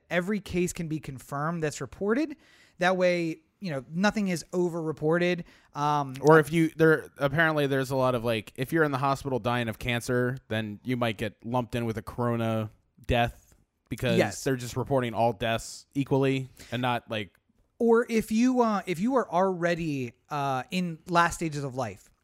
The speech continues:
Speaker 1: and you get exposed to corona in the hospital, is that a corona death?
Speaker 2: Yeah.
Speaker 1: Well, by the current statistics, no, because you were less than six weeks from end of life anyway.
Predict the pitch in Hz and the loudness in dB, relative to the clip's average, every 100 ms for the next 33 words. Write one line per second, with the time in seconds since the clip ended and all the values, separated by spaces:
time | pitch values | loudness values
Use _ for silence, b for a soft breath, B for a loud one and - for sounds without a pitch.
0 | _ - 160 156 131 190 208 - 175 170 | _ -8 -6 -4 0 0 0 0 0 0
1 | 165 - 165 160 139 117 127 104 - 98 | -6 -6 -4 -4 -6 -8 -10 -10 -12 -16
2 | 107 _ _ _ _ _ - 247 240 233 | -18 _ _ _ _ _ -4 -2 2 0
3 | 202 190 185 160 123 92 - _ - 131 | 0 -2 -2 -2 -6 -10 -14 _ 0 2
4 | 95 165 143 180 185 175 202 220 - 202 | 4 0 0 -2 -2 -6 -6 -8 -8 -8
5 | 185 - 151 139 143 160 110 76 - _ | -6 -6 -10 -10 -6 -2 -2 -6 -18 _
6 | 160 160 131 175 208 190 180 151 - b | -2 0 0 0 2 2 2 -2 -10 b
7 | b 160 160 170 160 160 - 160 - - | b -6 -4 -4 -4 -6 -4 -4 -6 -6
8 | 156 131 131 147 139 131 127 185 220 214 | -4 -4 -6 -10 -8 -4 -2 4 4 6
9 | 208 208 196 | 6 4 2